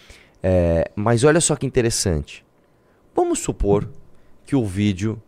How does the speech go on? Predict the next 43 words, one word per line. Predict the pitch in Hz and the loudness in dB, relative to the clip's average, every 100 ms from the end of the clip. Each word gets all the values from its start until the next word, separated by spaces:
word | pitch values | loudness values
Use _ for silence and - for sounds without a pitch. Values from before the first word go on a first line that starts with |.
| - - | -16 -4
realmente | 127 113 104 107 - | 0 2 0 -4 -6
tenha | - 95 98 95 | -2 2 2 0
datas | 98 107 - 98 | 2 4 4 -2
diferentes, | - 101 78 73 - | 0 0 0 -4 -2
que | 113 | 0
eu | |
te-, | 110 | 0
realmente | 107 123 120 110 | -2 0 -2 -2
não | 107 | -6
vou | 107 98 | -4 -6
saber | 95 92 | -6 -6
te | - | -8
dizer | 85 92 | -8 -4
se | - | -4
tem. | - 69 76 - - - - - _ - | -6 -12 -12 -20 -20 -20 -20 -20 _ -2
E | 302 | 2
daí? | 285 80 - _ _ _ _ _ _ | 4 2 -2 _ _ _ _ _ _
Isso | 185 - | -8 -6
só | - 220 | -4 -4
piora. | - 220 151 127 - 82 - _ _ _ _ | -4 0 2 2 0 -2 -8 _ _ _ _
Isso | 139 147 | -10 -8
só | - | -6
piora. | - 143 113 117 - _ _ _ _ _ - | -2 0 0 0 -6 _ _ _ _ _ -6
Quer | - 147 | 2 4
dizer | 110 190 | 6 2
que | 208 | 2
em | 185 | -2
dois | 156 135 | 0 -2
mil | 170 | -4
e | |
vinte, | 151 120 120 131 - | -4 -2 -2 -4 -10
o | 101 | -12
senhor | - 117 | -2 0
Júlio | 101 123 135 | 0 0 0
Lancelotti | 123 120 101 87 101 - - - - - | 0 0 2 4 2 -2 -8 -12 -20 0
trocou | 135 127 135 147 | 4 6 6 6
mensagens | 160 151 - 107 110 123 117 | 6 0 4 6 6 2 -4
com, | - 107 107 92 - - - | -8 -8 -8 -10 -16 -20 -16
supostamente, | - 92 110 127 131 113 90 - | -10 0 2 4 2 2 2 0
né, | 87 101 | -2 0
um, | 104 95 92 101 | 0 -4 -6 -8
um | |
jovem | 82 107 113 98 101 | 0 6 6 6 2